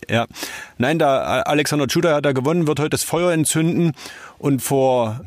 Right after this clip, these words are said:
zwölf Jahren, als die letzte W M in Altenberg war, zweitausendacht, hat das übrigens, äh, Francesco Friedrich übernommen. Da sieht man, äh, schließt sich ein Kreis.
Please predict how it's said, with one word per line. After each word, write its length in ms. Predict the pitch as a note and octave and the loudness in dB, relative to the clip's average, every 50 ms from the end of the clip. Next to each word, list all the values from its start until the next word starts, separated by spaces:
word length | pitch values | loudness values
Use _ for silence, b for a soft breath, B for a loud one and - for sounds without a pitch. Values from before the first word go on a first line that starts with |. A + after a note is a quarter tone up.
| E2+ | -8
zwölf 380 | F2+ - - B2+ C#3 D3 A#2+ - | -6 -2 0 2 2 2 2 0
Jahren, 240 | C#3 C3 D3+ E3+ E3+ | 0 0 2 0 0
als 140 | D3 C3+ - | 0 -2 0
die 100 | - B2 | 0 0
letzte 320 | C#3+ D3+ - - F3 B2 | 0 0 0 -2 0 2
W 80 | B2+ A2+ | 2 2
M 240 | E2 G#2 C3 D3 | 2 2 2 2
in 100 | D#3 C#3+ | 2 0
Altenberg 500 | G#2 D2+ A2+ B2+ C3+ D3+ D3 D3+ D3+ - | 0 0 0 0 0 2 2 0 0 0
war, 200 | - E3 F3 F3+ F#3 F#3+ _ _ _ - - - | 0 2 2 2 0 -4 _ _ _ -20 -14 -8
zweitausendacht, 920 | - - - A#2+ B2 - B2 A#2+ A2+ A2+ G#2 - - D3 D#3+ - - - - B B B B B B B | -4 0 2 2 2 4 2 2 2 2 0 0 0 -2 -2 -4 -6 -12 -18 B B B B B B B
hat 160 | - A#2 - | -4 -2 0
das 160 | A2 B2+ - | 2 0 2
übrigens, 500 | - C3+ C3+ B2+ C3+ C3+ B2+ C3+ B2 - - | 2 0 0 2 2 2 2 2 0 0 -2
äh, 480 | - - A#2 A2+ A2+ A2+ A2+ A2 G#2+ G2 | -2 0 0 2 4 2 2 2 0 -4
Francesco 520 | - - A2 A#2 - - B2 - - B2 G#2+ | -2 0 0 0 2 0 -2 -2 -2 -4 -4
Friedrich 440 | - - C#3+ D#3+ - - B2+ - | 0 0 -2 0 0 0 0 0
übernommen. 560 | G#2 F2 - A#2 A2 A2+ A#2 C3+ D#3+ F#3 G#3+ - _ _ - | 0 0 2 4 4 4 4 4 2 2 0 -4 _ _ -4
Da 120 | - G#2+ G#2 | -2 0 2
sieht 200 | G2 B2 C#3 C#3+ | 2 2 2 2
man, 220 | D3+ D3+ D3+ D3 | 2 2 2 0
äh, 420 | - - - A2+ A#2 A#2 A#2 A2+ | 0 -2 -2 0 0 2 2 0
schließt 380 | G#2 - - - D3+ D3+ - - | 0 -2 -2 -2 -2 -2 -2 0
sich 160 | - C#3 - | 0 0 2
ein 80 | B2 G#2+ | 2 0
Kreis. 480 | - - G2+ G2+ B2 D3 F3+ - - | 0 0 0 0 0 0 -2 -4 -6